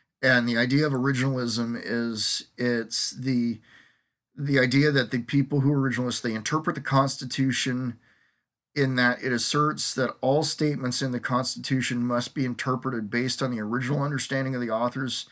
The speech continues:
or the people at the time that it was ratified. And what's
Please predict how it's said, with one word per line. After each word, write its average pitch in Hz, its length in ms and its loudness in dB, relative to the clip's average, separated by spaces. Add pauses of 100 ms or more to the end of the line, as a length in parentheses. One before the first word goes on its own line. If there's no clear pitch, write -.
(640)
or 147 160 2
the 127 80 0
people 139 440 2
at 127 220 2
the 127 60 -4
time 127 420 0
that 123 100 -2
it 113 160 -8
was 110 160 -8
ratified. 127 840 0
And 123 200 0
what's 117 300 -4